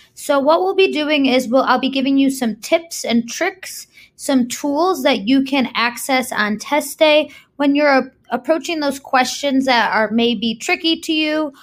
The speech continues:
or require that critical thinking. We're gonna be using a strategy called the five W's.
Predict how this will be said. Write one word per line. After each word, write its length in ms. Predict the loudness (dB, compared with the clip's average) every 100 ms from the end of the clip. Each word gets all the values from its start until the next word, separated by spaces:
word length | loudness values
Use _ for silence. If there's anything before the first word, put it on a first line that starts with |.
| -20 -4
or 160 | -2
require 500 | 0 0 2 4 4
that 160 | 2 2
critical 380 | 0 -2 -2 -4
thinking. 560 | -2 -2 0 -2 -2 -8 _
We're 120 | -8
gonna 200 | -4 -2
be 100 | 2
using 520 | 2 2 0 0 0 2
a 260 | 2 2
strategy 720 | 2 -2 2 4 4 2 0
called 320 | 2 2 2 0
the 80 |
five 640 | -4 0 2 4 2 0 -4
W's. 880 | -4 -6 -16 -20 _ _ -20 -20